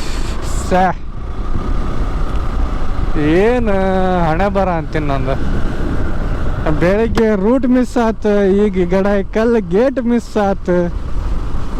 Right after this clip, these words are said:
ಏನ್ ಜೀವನ ಎಲ್ಲ ಮಿಸ್‌ಅಂಡರ್‌ಸ್ಟ್ಯಾಂಡಿಂಗ್ ಏನಾಗ್ ನಡೆಯತೈತೋ, ಹೆಂಗೋ ನಂದು ಎಲ್ಲ ಮಿಸ್-, ಮಿಸ್‌ಲೀಡ್ ನಡೆಯತೈತ್ ಗೈಸ್ ನಮ್ ಗಡಾಯ್ಕಲ್.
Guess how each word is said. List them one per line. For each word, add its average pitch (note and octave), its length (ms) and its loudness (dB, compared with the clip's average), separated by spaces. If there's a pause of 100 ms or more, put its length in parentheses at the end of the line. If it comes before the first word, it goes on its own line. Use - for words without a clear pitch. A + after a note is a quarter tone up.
(120)
ಏನ್ G#3+ 320 2
ಜೀವನ F#3 220 2
ಎಲ್ಲ B3 300 2
ಮಿಸ್‌ಅಂಡರ್‌ಸ್ಟ್ಯಾಂಡಿಂಗ್ A3 880 0
ಏನಾಗ್ A3 240 2
ನಡೆಯತೈತೋ, G3 580 0
ಹೆಂಗೋ G#3+ 320 2
ನಂದು G3+ 320 2 (1300)
ಎಲ್ಲ G3 180 2
ಮಿಸ್-, G#3+ 680 0
ಮಿಸ್‌ಲೀಡ್ A3+ 480 2
ನಡೆಯತೈತ್ A#3 380 0
ಗೈಸ್ F3 280 2
ನಮ್ F#3+ 220 0
ಗಡಾಯ್ಕಲ್. D#3+ 540 0